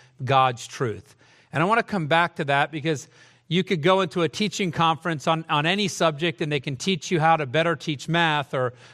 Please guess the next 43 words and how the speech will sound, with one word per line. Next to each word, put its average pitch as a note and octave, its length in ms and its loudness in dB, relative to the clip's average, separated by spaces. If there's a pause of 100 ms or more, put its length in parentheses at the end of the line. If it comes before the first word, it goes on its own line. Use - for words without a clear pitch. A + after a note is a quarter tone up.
(120)
electricity D3 880 0
or C#3+ 400 2
whatever F3+ 440 2
it F#3 60 -6
may E3+ 200 0
be, B2+ 320 -4
whatever, E3 520 0 (340)
uh, C3 260 2
discipline E3+ 580 -2
you're D3 160 -4
in. C3+ 320 -2 (260)
And C#3+ 100 0
we F#3+ 120 4
could E3+ 140 0
talk G3 300 6
about D#3+ 340 2 (300)
teaching F#3+ 440 -2
that E3 240 2
better D#3+ 260 2
and D#3+ 100 -2
we D#3+ 80 -2
can E3 140 -6
apply F3 320 2
a E3 60 2
lot D#3 180 4
of D3+ 40 -4
the D3 80 -4
principles D3+ 560 -4
we're C#3+ 180 -2
looking F3 200 -2
at B2+ 140 -4
here. C3 300 -2 (360)
But D#3+ 140 0
the E3 100 0
fact A#3+ 420 2
is, D#3 320 0
is C3+ 140 -6
we're F#3 220 6
talking F#3 440 2
about D3 420 2 (200)
communicating E3 960 2
God's D3+ 400 2
truth. - 520 -8